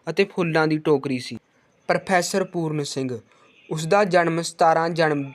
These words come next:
ਫਰਵਰੀ ਅਠਾਰਾਂ ਸੌ ਇਕਿਆਸੀ ਨੂੰ ਸਰਹੱਦ ਪਾਕਿਸਤਾਨ ਵਿੱਚ ਹੋਇਆ ਸੀ। ਉਸਨੇ ਅੰਗਰੇਜ਼ੀ ਅਤੇ ਪੰਜਾਬੀ ਦੋਵਾਂ ਵਿੱਚ ਸੁੰਦ-, ਸੁੰਦਰ ਅਤੇ ਕੋਮਲ ਕਵਿਤਾਵਾਂ ਲਿਖੀਆਂ।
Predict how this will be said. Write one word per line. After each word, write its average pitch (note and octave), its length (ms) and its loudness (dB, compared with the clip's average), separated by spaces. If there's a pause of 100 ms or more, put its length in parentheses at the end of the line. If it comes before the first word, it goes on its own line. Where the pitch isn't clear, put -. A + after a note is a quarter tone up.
(140)
ਫਰਵਰੀ C#3 540 0
ਅਠਾਰਾਂ E3 640 -2
ਸੌ F#3 160 -6
ਇਕਿਆਸੀ E3+ 500 -2
ਨੂੰ D#3+ 140 -4
ਸਰਹੱਦ E3 540 0 (360)
ਪਾਕਿਸਤਾਨ F3 560 0
ਵਿੱਚ D#3+ 220 -4
ਹੋਇਆ B2+ 220 -4
ਸੀ। A#2 260 -10 (320)
ਉਸਨੇ G3 280 0
ਅੰਗਰੇਜ਼ੀ D#3+ 440 0
ਅਤੇ F#3 140 -2
ਪੰਜਾਬੀ D#3 560 -2
ਦੋਵਾਂ D3+ 460 0
ਵਿੱਚ D3 380 -2 (320)
ਸੁੰਦ-, E3+ 400 -4
ਸੁੰਦਰ E3+ 560 0
ਅਤੇ E3+ 180 -4
ਕੋਮਲ E3 460 0
ਕਵਿਤਾਵਾਂ D3 640 -2
ਲਿਖੀਆਂ। C3 500 -8